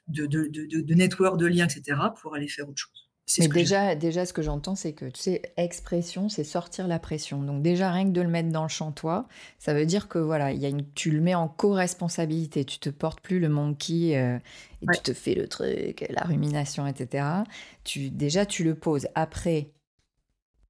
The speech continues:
Speaker 2: tu n'es pas cent pour cent responsable de comment ça va être accueilli. Mais déjà, toi, tu as sorti, euh, tu l'as
Speaker 1: Exactement.
Speaker 2: sorti.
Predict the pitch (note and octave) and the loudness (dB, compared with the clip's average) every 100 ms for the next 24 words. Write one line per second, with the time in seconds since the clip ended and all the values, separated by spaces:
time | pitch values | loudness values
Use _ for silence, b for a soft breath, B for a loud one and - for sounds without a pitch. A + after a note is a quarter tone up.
0 | _ _ _ - C#3 C3+ D3 D#3 - - | _ _ _ -4 0 0 0 -2 -4 -6
1 | - - F3+ E3 D3+ F3 D3+ C#3 - C#3 | -2 2 2 -2 -4 -2 -2 -2 -6 -6
2 | D#3+ D3 C3+ C#3+ D3 D3 C3+ C3 B2+ C3 | -4 -4 -4 -4 -4 -4 -4 -4 -6 -8
3 | C3 B2+ F3+ B3 B B B C3+ C3+ D3+ | -8 -4 -2 -4 B B B 0 4 4
4 | D#3+ D#3+ F#3 A#2 A2 B B B - - | 4 2 2 0 0 B B B -20 -20
5 | _ - - - D3 C3+ - D3+ - - | _ -20 -16 -4 0 0 0 -4 -8 -6
6 | F#3+ G#3 D3+ B2+ A#2+ D3 - _ - - | -2 2 2 0 -2 -8 -16 _ -4 2
7 | D3+ F#3 D#3 E3 - - | 4 4 2 0 -6 -8